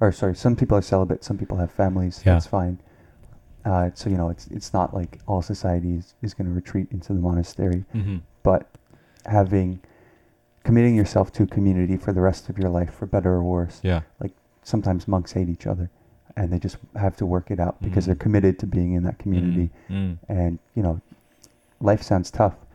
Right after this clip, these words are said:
Speaker 1: It's tough waking up at four thirty in the morning to pray
Speaker 2: Right.
Speaker 1: and to, you know,
Speaker 2: For an hour and a half.
Speaker 1: Yeah, pray for an hour and a half, uh, contemplate the highest good,
Speaker 2: Yeah.
Speaker 1: God, and then,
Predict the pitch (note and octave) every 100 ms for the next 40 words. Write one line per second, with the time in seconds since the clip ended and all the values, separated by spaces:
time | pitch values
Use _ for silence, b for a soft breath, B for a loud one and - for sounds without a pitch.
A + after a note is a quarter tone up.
0 | b b - - G#2+ - - F2+ F#2+ F2+
1 | - - F#2+ - F#2 F2+ F2+ F2+ F#2 F2+
2 | E2 - G2+ F2 F2 - b - F#2+ F2+
3 | - F#2 - - G2 G2+ G2 F#2 F2+ F#2
4 | F2 F2+ F2+ F2 - - - F#2+ E2 -
5 | - G#2+ - G2+ F#2 F#2 F2 F#2 F2 -
6 | _ _ _ _ _ _ _ - G2 F2
7 | E2+ - G#2 - F#2+ F#2+ F#2 - _ _
8 | _ - F#2 F2+ F2 - G#2+ F#2+ G2 -
9 | F#2 F#2+ - _ _ _ - - - G2
10 | F#2+ - b b b b b _ G#2+ F#2
11 | F#2 F2+ F#2